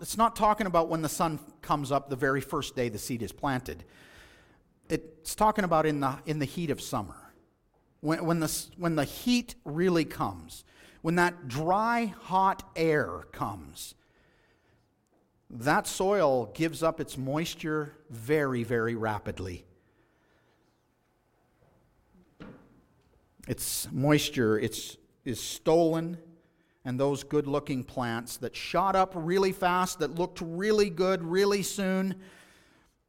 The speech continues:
well, they die, they wither, and they produce no crop.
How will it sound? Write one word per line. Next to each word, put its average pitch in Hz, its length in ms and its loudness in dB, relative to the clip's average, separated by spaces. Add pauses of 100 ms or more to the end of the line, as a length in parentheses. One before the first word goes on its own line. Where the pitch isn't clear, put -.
(100)
well, 135 160 0
they 127 160 2
die, 98 440 -2 (380)
they 123 120 2
wither, 107 460 -2 (1160)
and 123 120 2
they 120 100 8
produce 123 440 0
no 104 180 0
crop. 78 440 -4